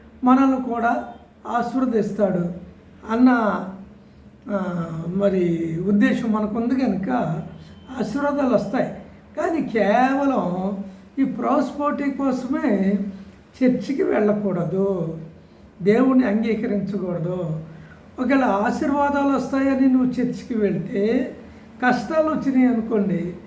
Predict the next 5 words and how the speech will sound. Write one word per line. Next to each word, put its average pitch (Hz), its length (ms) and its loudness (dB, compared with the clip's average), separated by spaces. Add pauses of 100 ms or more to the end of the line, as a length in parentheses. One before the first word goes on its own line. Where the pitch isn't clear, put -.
(300)
అప్పుడు 233 180 0
విడిచిపెట్టి 262 600 0
వెళ్ళిపోతావు 226 520 2
కదా. 220 340 2 (600)
అందుకనే 220 840 2